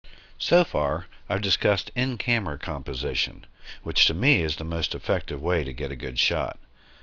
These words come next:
As much as I love Photoshop, I make it a habit to experiment with composition in real time,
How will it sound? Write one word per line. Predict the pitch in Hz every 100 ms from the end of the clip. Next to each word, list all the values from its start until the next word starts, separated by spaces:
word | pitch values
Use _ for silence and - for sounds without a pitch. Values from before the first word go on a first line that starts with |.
| -
As | -
much | 90 120
as | 135 123
I | 123
love | 123 127
Photoshop, | - 98 67 - 58 62 - - - - -
I | 160
make | 147 -
it | 80
a |
habit | 82 92 78 71
to | 78
experiment | - - - 110 82 71 71
with | 71 -
composition | 78 71 71 76 76 - 90
in | 71
real | 76 85 73
time, | - 95 82 53